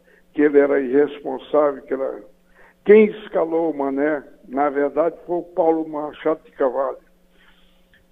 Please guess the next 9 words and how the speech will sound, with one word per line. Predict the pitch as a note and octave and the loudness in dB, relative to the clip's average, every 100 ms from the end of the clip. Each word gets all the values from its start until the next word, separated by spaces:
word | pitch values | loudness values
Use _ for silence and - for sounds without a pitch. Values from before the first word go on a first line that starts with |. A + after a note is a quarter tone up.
| _ | _
que | D3+ D#3+ D#3+ | 4 6 6
na, | D3+ C#3 | 4 -2
no | C#3 C#3 D#3 D3 C#3 A2 | -4 -6 -6 -6 -6 -8
jogo | C#3+ D#3+ C#3+ | -2 -2 -2
com | - C#3 | -2 0
a, | B2+ A#2+ B2+ - - | 2 -2 -8 -18 -8
com | C#3 | -4
a | C3 B2+ A#2+ - - - _ | -4 -4 -10 -18 -20 -20 _
Rússia, | - D#3+ D3 - - | 6 6 6 0 -12